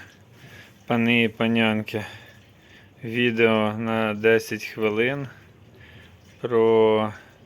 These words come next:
то висновки і плани на майбутнє. Попробую коротко, в основному знімаю для себе в спогад, щоб в-,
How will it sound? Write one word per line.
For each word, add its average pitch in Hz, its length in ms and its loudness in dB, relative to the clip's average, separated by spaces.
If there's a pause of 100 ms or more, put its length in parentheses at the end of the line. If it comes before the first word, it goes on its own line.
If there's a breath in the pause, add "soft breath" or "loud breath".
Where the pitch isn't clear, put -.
(120)
то 117 280 2
висновки 110 840 -2
і 104 40 -8
плани 113 500 -2
на 113 140 -6
майбутнє. 113 760 -6 (480 soft breath)
Попробую 113 640 -4
коротко, 101 560 0
в 101 40 -8
основному 113 520 -6
знімаю 110 560 -4
для 113 220 -2
себе 107 480 0 (600 loud breath)
в - 60 -18
спогад, 123 680 -4 (180)
щоб 110 320 -4 (140)
в-, 110 220 -6